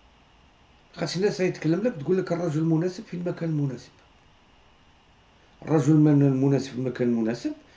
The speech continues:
كيفية الاختيار، آه،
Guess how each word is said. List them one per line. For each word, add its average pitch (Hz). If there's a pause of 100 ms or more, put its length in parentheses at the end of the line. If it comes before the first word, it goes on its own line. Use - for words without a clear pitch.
(160)
كيفية 151
الاختيار، 143 (1160)
آه، 52